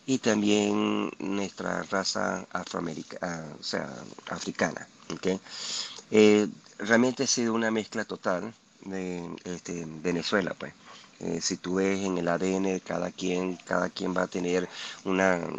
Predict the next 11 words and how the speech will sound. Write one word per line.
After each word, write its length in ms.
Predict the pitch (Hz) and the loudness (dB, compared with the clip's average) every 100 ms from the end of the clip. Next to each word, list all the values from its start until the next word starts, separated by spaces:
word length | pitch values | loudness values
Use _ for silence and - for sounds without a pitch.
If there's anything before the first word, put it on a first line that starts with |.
| - | -6
este, 400 | 87 - 85 80 80 78 | -8 -4 -6 -6 -6 2
rama 300 | 95 95 98 | 4 4 0
específica 640 | 95 92 95 85 87 92 87 | -2 -2 0 -2 -2 -2 0
de, 260 | 85 80 76 | -2 -4 -6
de 120 | 87 | -6
nuestro, 480 | 85 - 85 85 80 - | -6 -6 -4 -4 -4 -8
de, 260 | 87 87 80 - - - - | -6 -6 -8 -14 -16 -16 -10
de 140 | - 90 | 0 2
nuestros 340 | 87 90 87 | 2 -2 -4
ancestros, 840 | 87 - 90 - 90 87 80 - 78 64 - - - | 0 0 0 0 2 2 2 -2 -6 -12 -16 -18 -16
eh, 340 | 73 73 - | -16 -16 -16